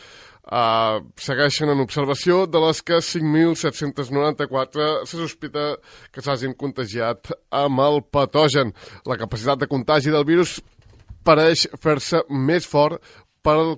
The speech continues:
que el número d'afectats seguirà creixent. De moment, en volem parlar amb na Maria Antònia Font, directora general de Salut Pública del Govern de les Illes Balears. Bon dia, d-, na s-, directora general Font.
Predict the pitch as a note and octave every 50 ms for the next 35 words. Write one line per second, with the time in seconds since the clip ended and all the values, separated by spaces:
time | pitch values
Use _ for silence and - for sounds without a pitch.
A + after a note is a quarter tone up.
0 | _ - C#3 B2+ A#2 A2 A#2 B2+ C#3 D3 D3 D3 D3+ D3+ - - - C3+ D3 D3+
1 | - D#3 C#3+ B2 - - A#2 A2 A2 - - - - _ - _ _ - - E3
2 | D3 C3+ C#3 A2+ G#2 G2 F#2 - - _ _ _ - D3+ D#3 D3+ C3 - C#3 A#2+
3 | G2+ F#2+ F2+ _ - - - - _ A2+ A#2 A2+ C3+ C3+ B2+ A#2 B2 D3+ D3+ C3+
4 | - - - - - - C3 C3 C3+ C3 C3+ D#3+ F3+ F#3 E3+ C3+ E3+ D3+ C#3+ D#3
5 | D#3 D#3 D#3+ D#3 - C#3+ D#3 D3+ C#3+ C#3+ C#3+ C#3 C#3 C3 C3+ C3 A#2 - D3 D3
6 | D3+ C#3+ - - C#3+ C#3+ D3 D#3+ F3 - - C#3+ D3 C3+ C#3+ C#3 A#2 - - D3
7 | D3 D#3 C3+ D#3 D3 C#3+ C#3 D3 D#3 D#3 - D3 C#3+ C3+ - - D3 D3+ - -
8 | D3+ D3+ D3+ D3 - D#3+ D#3+ D#3+ E3+ - - D3 D3 F3 E3+ D3+ D3 C#3+ C#3+ C#3
9 | C#3 C3+ A#2 A#2 C3 A#2 A#2+ B2 C3+ D3 C#3+ A2+ C3 C#3+ C#3 B2+ C#3 D3+ D3+ C3
10 | B2 A2 - - - A#2 A2+ A2 A2 A2+ A2 G#2+ G#2+ G#2+ D#2 - G#2 - - A2+
11 | F#2+ G#2+ A2+ A#2 G#2+ - - B2 A2 G#2 G2+ A2+ G#2+ G#2 G#2 G#2+ G#2+ G#2 G2+ G#2
12 | G2+ - C3 C3 C3 A2+